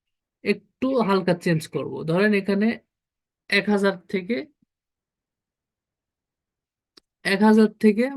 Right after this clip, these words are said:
এক হাজার থেকে বারোশো দিলাম। বারোশো plus অডিয়েন্স থাকবে। এখানে দিলাম চার হাজার থেকে চার হাজার পাঁচশো দিলাম। ঠিক আছে? একটু হালকা বাড়া দিবে। যেহেতু আমাদের প্রাইস বাড়িং-, বাড়ানো থাকবে, চার হাজার থেকে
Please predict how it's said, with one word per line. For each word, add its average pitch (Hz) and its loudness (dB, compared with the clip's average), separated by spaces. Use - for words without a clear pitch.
এক 185 -4
হাজার 202 0
থেকে 214 -2
বারোশো 170 -4
দিলাম। - -18
বারোশো 151 -6
plus 147 -6
অডিয়েন্স 151 -14
থাকবে। 156 -16
এখানে 208 2
দিলাম 214 2
চার 214 2
হাজার 208 0
থেকে 220 -4
চার 196 -4
হাজার 170 0
পাঁচশো 160 -8
দিলাম। 135 -10
ঠিক 220 2
আছে? 185 -2
একটু 226 -2
হালকা 214 2
বাড়া 175 2
দিবে। 139 -4
যেহেতু 220 0
আমাদের 220 0
প্রাইস 202 -2
বাড়িং-, 180 -6
বাড়ানো 160 -4
থাকবে, 147 -6
চার 180 -6
হাজার 185 -6
থেকে 202 -4